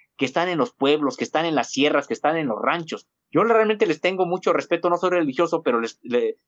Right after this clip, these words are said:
le, les tengo mucho respeto a, a sacerdotes, a médicos, a enfermeras, a monjas,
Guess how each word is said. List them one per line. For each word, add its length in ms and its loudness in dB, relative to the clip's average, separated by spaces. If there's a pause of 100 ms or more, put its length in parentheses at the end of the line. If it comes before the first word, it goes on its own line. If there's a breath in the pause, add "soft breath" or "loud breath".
(120)
le, 200 0
les 280 -2
tengo 240 0
mucho 240 0
respeto 540 0
a, 300 0 (180)
a 140 0
sacerdotes, 840 0 (160)
a 160 0
médicos, 720 0 (440)
a 180 0
enfermeras, 720 0
a 100 0
monjas, 720 -2